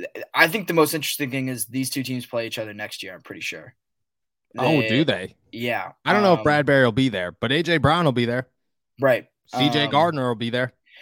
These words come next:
Speaker 1: Right. And, well, and that's the thing. It's a whole team kind of, it, this wasn't contained to just Juju and James Bradbury.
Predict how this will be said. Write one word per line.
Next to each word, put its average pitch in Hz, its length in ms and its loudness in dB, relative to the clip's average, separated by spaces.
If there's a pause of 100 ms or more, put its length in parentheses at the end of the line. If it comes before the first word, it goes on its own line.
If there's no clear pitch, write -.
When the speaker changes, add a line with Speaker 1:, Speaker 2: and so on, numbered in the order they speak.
(120)
Speaker 1:
Right. 262 160 6
And, 208 80 -2
well, 240 120 2
and 220 80 -2
that's 240 160 0
the 208 60 -10
thing. 269 180 -6
It's 143 220 -4
a 151 120 2
whole 156 480 -2
team 156 460 -10
kind 120 300 -8
of, 104 60 -10
it, 131 200 -8
this 143 220 -6
wasn't 135 320 -4
contained 120 520 -8
to 120 100 -12
just 117 420 -10 (220)
Juju 117 480 -8
and 107 380 -10
James 107 280 -12
Bradbury. 101 640 -12